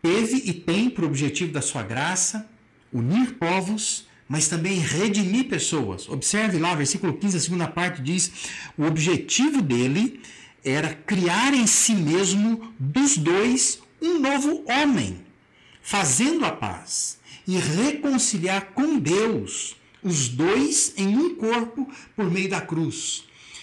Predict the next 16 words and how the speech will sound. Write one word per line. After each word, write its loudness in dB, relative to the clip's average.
pela -2
qual -2
ele 2
destruiu 2
a 2
inimizade. -4
Ele 0
veio 0
e -4
anunciou -2
paz -2
a -4
vocês 0
que -2
estavam -2
longe -2